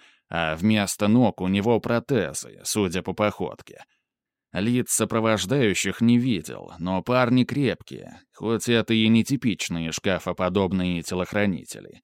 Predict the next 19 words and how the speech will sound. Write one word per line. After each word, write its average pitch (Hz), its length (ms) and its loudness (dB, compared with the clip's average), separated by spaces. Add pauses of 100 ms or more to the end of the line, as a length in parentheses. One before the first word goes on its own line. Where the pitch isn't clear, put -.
(920)
Бывший 127 520 0
военный 117 640 4
сел 123 300 2
за 107 200 2
столик 117 500 0
к - 40 -14
тому 110 320 4
самому 110 560 2
депутату, 101 800 -4 (240)
и 85 100 -4
они 104 480 4
тепло 107 420 2
поздоровались. 98 960 -2 (560)
Значит, 113 720 -2
убьём 120 520 6
двух 107 280 2
зайцев 120 580 2
одним 113 380 6
выстрелом, 76 760 -6